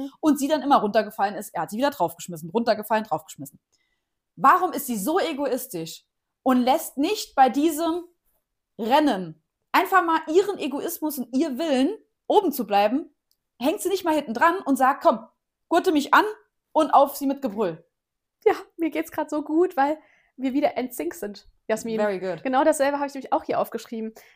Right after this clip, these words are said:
Speaker 1: Äh, auf der einen Seite verstehe ich, wo sie herkommt. Sie will halt ehrlich gewinnen. Aber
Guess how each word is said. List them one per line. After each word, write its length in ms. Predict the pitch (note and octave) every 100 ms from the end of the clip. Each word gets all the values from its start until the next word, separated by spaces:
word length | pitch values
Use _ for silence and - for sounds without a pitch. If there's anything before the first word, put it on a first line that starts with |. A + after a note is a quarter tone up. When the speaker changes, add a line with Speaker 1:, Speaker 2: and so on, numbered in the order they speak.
| -
Speaker 1:
Äh, 100 | - -
auf 80 |
der 160 | - -
einen 220 | C4+ F4+
Seite 520 | C4+ C#4 D#4 F4 F#4 F#4 _ _ _ -
verstehe 300 | - B3 C#4
ich, 120 | D4+
wo 60 | C#4
sie 140 | C4+ A#3+
herkommt. 420 | G#3+ G#3+ G#3 G3+
Sie 100 | G#3+
will 120 | C#4+
halt 160 | D4+ D4 -
ehrlich 400 | A#3+ A#3+ A3 -
gewinnen. 340 | F#3 G3 F#3+ -
Aber 340 | D4 E4